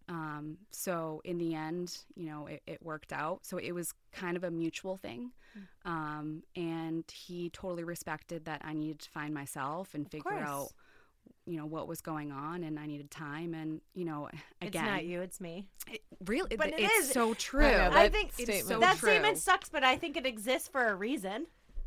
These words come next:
Speaker 3: Yeah.
Speaker 2: It
Speaker 3: Well, and you've said nothing but good things about Tyler. Like, you wouldn't,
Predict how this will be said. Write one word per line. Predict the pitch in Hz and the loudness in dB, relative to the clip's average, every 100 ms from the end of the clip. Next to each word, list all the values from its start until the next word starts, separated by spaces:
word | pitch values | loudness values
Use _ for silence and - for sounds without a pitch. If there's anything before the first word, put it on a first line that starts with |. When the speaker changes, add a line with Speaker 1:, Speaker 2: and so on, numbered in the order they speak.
| - | 0
Speaker 3:
Yeah. | - 147 - - - | 2 2 0 -2 -2
Speaker 2:
It | 254 | 4
Speaker 3:
Well, | 294 - | 6 6
and | 277 285 | 4 4
you've | 311 311 | 2 4
said | 330 240 | 4 4
nothing | 185 180 175 - 170 151 - | 2 0 0 -2 -4 -4 -4
but | 135 - - - | -4 -4 -10 -6
good | 175 175 - | -4 -2 -4
things | 127 147 | -10 -10
about | - - - | -10 -12 -10
Tyler. | - 208 165 - | -6 -4 -4 -4
Like, | 196 190 | -4 -4
you | 220 | -6
wouldn't, | 220 226 | -6 -6